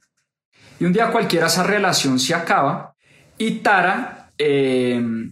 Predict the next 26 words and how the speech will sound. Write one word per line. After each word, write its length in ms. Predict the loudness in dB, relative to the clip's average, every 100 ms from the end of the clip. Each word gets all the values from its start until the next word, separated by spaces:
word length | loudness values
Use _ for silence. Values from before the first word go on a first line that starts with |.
| -18 _ _
pues, 380 | -4 -2 -2 -6 -6
pues 100 | -2
se 120 | 0
da 160 | 0 0
cuenta 340 | -2 0 -2
de 60 | -2
todo 360 | -2 0 0
esto. 300 | -2 -4 -8 -14 -16 -20 -20 -20 _ -4
Y 140 | 2
esa 240 | 2 4 2
niña 300 | 2 2 0
empieza 440 | -2 0 0 0
a 40 |
salir 600 | 0 0 0 -2 -4 -10 -20 -20 -6
con 400 | -2 0 -2 -4
Charles. 800 | 0 2 2 0 -2 -4 -6 _ -20 -4
Y 180 | -2 0
Charles 400 | 2 2 2 2
era 160 | 2
el 100 | 2
niño 340 | 2 0 0 -2
que 80 | -2
a 160 | -2
Tara 220 | 0 0
le 100 | 0
gustaba. 720 | -2 -4 -2 0 0 -2 -12